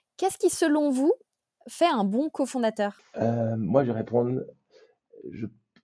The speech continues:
Speaker 2: je pense qu'avec, enfin en tout cas de mon, de mon côté, euh, c'est la complémentarité.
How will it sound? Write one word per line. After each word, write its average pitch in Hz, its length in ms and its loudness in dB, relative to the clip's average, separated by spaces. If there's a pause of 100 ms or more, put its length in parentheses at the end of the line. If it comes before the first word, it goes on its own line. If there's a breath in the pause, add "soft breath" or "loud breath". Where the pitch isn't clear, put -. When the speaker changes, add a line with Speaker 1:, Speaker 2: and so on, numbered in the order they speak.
(160)
Speaker 2:
je 110 120 -6
pense 135 280 0
qu'avec, 117 300 -2 (240)
enfin 104 160 0
en 92 40 4
tout 98 100 -6
cas 87 120 2
de 92 100 0
mon, 90 420 -2
de - 100 -12
mon 90 160 -8
côté, 113 560 -4 (180)
euh, 90 400 -4
c'est - 160 -2
la 101 100 6
complémentarité. 120 920 2